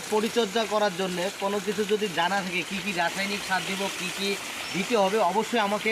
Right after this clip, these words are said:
না একটু কমেন্ট করে আপনারা তো বন্ধুরা, আমি আপনাদেরকে যেটা দেখাচ্ছি, এই যে দেখুন আমার একটা যে সুপারি গাছ,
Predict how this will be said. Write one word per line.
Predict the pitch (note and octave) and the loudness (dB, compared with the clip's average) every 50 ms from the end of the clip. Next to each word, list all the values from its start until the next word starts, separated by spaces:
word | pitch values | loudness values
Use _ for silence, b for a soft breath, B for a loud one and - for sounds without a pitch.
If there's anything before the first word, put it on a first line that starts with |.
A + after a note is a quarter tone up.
| A3+ C4+ | 2 4
না | C#4 B3+ G3 D#3 D#3+ F3 | 4 4 2 0 -2 -4
একটু | E3+ - G#3 G3 - - | -4 -6 -8 -8 -8 -8
কমেন্ট | F3 F#3 G3 A3 A#3+ A#3+ - - | -8 -8 -6 -6 -8 -10 -10 -12
করে | A3+ G#3+ | -12 -12
আপনারা | G#3 - - | -12 -4 0
তো | F3+ G3 G#3 | 2 4 6
বন্ধুরা, | A3+ A3+ A3 A3+ A#3+ A#3 A3+ A3 | 6 6 8 8 8 10 8 8
আমি | A3 A3+ A#3+ A3+ G#3+ A3+ B3 C4 - - | 8 8 8 8 8 6 6 4 2 0
আপনাদেরকে | G3 F#3 A3+ A3 G#3 A3+ G#3+ A#3+ G#3 | 2 4 4 2 2 2 2 4 4
যেটা | A#3+ A#3 A#3+ A#3 A#3 | 6 6 6 6 6
দেখাচ্ছি, | A3 A#3+ A#3 - C4+ C4 B3+ | 6 4 4 2 2 4 4
এই | B3+ B3+ C4+ | 6 6 6
যে | C#4 C4+ | 6 6
দেখুন | C4 A3 C4 B3+ B3 A#3+ | 8 8 8 8 8 8
আমার | A#3+ A#3+ A#3+ A#3+ | 8 8 6 6
একটা | - - A#3+ A#3 B3 | 4 4 4 4 4
যে | A3+ - - | 4 4 2
সুপারি | A3+ F#3+ A3+ G#3+ G3+ E3+ D#3+ | 2 4 6 6 8 6 6
গাছ, | C#3+ B2 | 4 2